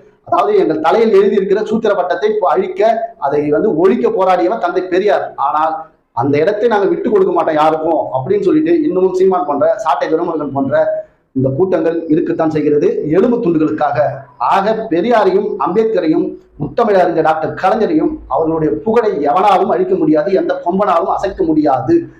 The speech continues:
அப்படி என்பதை ஆணித்தனமாக இந்த இடத்தில் ப-, பதிவு செய்துவிட்டு,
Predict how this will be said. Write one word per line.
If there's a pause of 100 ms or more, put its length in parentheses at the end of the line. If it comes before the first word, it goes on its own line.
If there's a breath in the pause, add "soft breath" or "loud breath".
அப்படி
என்பதை
ஆணித்தனமாக
இந்த
இடத்தில்
ப-,
பதிவு
செய்துவிட்டு,